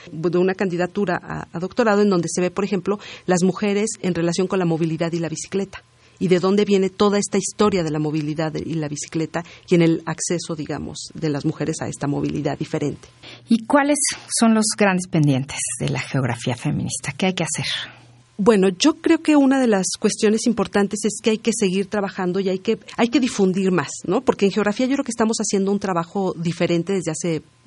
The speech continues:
Speaker 1: ya un par de años, pero todavía se tiene como una idea, justo muy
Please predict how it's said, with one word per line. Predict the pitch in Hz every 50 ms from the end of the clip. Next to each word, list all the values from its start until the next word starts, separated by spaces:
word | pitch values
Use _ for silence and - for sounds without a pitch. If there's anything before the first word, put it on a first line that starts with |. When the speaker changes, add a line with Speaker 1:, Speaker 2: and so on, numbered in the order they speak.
| - -
Speaker 1:
ya | 175 165 165
un | 170 170
par | 170 - 165 165
de | 160 175 160
años, | 156 156 156 165 220 233 - - - - - - - - - - - - _
pero | - 220 214 214 214
todavía | - 254 269 269 269 254
se | - -
tiene | - 240 226 226 220
como | - 214 208
una | 208 208 214
idea, | 214 175 196 190 190 190 190 190 - - - 175 156 - - - - - - - -
justo | - 214 208 - - 202 196
muy | 185 190 190 185 185 185 180 180 180 175 175 175 180